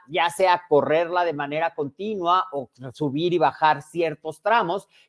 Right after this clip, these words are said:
que te permitirán darle variedad, pero también aumentar la intensidad de tu entrenamiento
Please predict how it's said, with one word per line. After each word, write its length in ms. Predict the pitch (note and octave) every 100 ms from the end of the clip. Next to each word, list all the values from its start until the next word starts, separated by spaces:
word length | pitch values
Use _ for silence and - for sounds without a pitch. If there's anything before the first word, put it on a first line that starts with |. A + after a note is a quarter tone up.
| -
que 140 | A#3
te 160 | B3 A3+
permitirán 760 | A3 F#3+ E3+ D3 C3+ A#2+ A2
darle 320 | E3+ G#3+ A#3+
variedad, 520 | G#3 D#3+ C#3 C3 F3 -
pero 220 | D3 E3
también 480 | - A3+ D#3 F#3+ B3
aumentar 760 | - C3+ B2+ A#2+ A2+ - A#2 A#2+
la 120 | C3+
intensidad 760 | C#3 - B2 A#2 A#2+ A2+ C3+ C#3+
de 220 | C3 C#3+
tu 100 | D3+
entrenamiento 840 | D3+ D#3+ D#3+ F3 F#3+ D#3+ - F#3